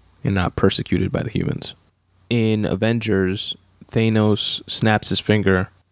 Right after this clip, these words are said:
to kill instantly fifty percent of everyone on Earth,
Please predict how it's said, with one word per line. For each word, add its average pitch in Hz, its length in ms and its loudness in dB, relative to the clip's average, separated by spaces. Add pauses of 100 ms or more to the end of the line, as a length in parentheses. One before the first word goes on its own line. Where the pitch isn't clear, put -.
(180)
to - 140 2
kill 104 600 2 (320)
instantly 98 540 2
fifty - 320 0
percent 98 520 0
of 92 580 -2 (300)
everyone 104 360 2
on 92 200 0
Earth, 98 380 0